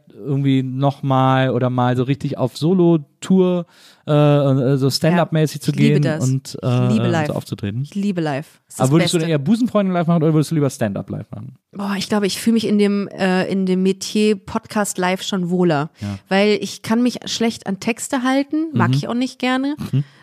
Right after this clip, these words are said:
Speaker 2: Ich bin auch nicht pointiert genug. Also ich glaube, wenn
Speaker 1: Das
Speaker 2: man
Speaker 1: haben wir, haben wir heute hier das Gegenteil, äh,
Speaker 2: Nee,
Speaker 1: erlebt,
Speaker 2: ja, ich glaube,
Speaker 1: aber
Speaker 2: wenn man sich so einen Gag schreibt und dann irgendwie den zehnmal macht, dann ist der irgendwann auch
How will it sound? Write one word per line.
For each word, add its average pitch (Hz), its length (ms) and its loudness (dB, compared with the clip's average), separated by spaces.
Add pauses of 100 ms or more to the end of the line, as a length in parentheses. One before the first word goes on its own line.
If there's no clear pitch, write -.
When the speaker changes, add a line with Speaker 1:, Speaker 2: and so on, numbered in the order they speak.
(180)
Speaker 2:
Ich 196 100 -4
bin 220 120 0
auch 190 100 2
nicht 190 260 -4
pointiert 208 520 0
genug. 254 460 0
Also 190 160 0
ich 175 80 -10
glaube, 202 400 0
wenn 175 120 0
Speaker 1:
Das 185 200 0
Speaker 2:
man 113 160 0
Speaker 1:
haben 117 120 -2
wir, 123 100 2
haben 127 120 4
wir 139 80 4
heute 127 220 2
hier 127 120 0
das 117 140 0
Gegenteil, 98 560 -4
äh, 104 240 -2
Speaker 2:
Nee, 285 220 6
Speaker 1:
erlebt, - 160 4
Speaker 2:
ja, 294 40 0
ich - 80 -4
glaube, 285 220 2
Speaker 1:
aber 254 80 -2
Speaker 2:
wenn 247 80 -8
man 254 160 0
sich 240 140 -4
so 254 80 -2
einen 214 100 2
Gag - 240 -4
schreibt 247 540 -2
und 220 140 -4
dann 220 200 -2
irgendwie 214 260 0
den 220 140 0
zehnmal 233 340 0
macht, 226 280 -4
dann 220 80 0
ist - 180 -6
der 190 140 -2
irgendwann 214 260 -2
auch - 180 -8